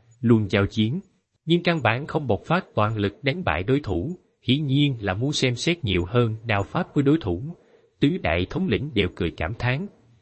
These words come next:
Các thế hệ quân sĩ xông tới tầng thứ năm đều rất nhanh đã phát hiện ảo diệu. Sau đó ai nấy đều kinh hỉ hấp thu, lĩnh ngộ, La Phong đích xác cũng đang hấp thu lĩnh ngộ. Ba trăm sáu mươi đao trước khi đối với hắn rất có ích, vì tìm được truyền thừa đoạn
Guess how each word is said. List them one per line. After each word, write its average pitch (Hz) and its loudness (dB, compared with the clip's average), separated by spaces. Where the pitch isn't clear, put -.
Các 185 0
thế 190 6
hệ 104 4
quân 123 6
sĩ 113 2
xông 113 0
tới 151 2
tầng 95 -2
thứ 147 2
năm 135 0
đều 107 6
rất - 2
nhanh 147 4
đã 123 2
phát - -2
hiện 87 -2
ảo 92 0
diệu. 78 -2
Sau - 0
đó 113 0
ai 123 0
nấy 131 0
đều 107 4
kinh 127 0
hỉ 90 0
hấp 147 -2
thu, 131 2
lĩnh 117 2
ngộ, 101 2
La 113 2
Phong 113 -4
đích 151 2
xác 170 -2
cũng 123 -4
đang 120 2
hấp 160 -2
thu 139 2
lĩnh 101 -2
ngộ. 80 -4
Ba 113 0
trăm 113 0
sáu 139 -2
mươi 139 2
đao 104 0
trước 160 4
khi 120 0
đối 120 4
với 156 2
hắn 127 -4
rất 180 -2
có 139 0
ích, 190 -2
vì 131 4
tìm 127 2
được 120 2
truyền 110 4
thừa 101 0
đoạn 90 -2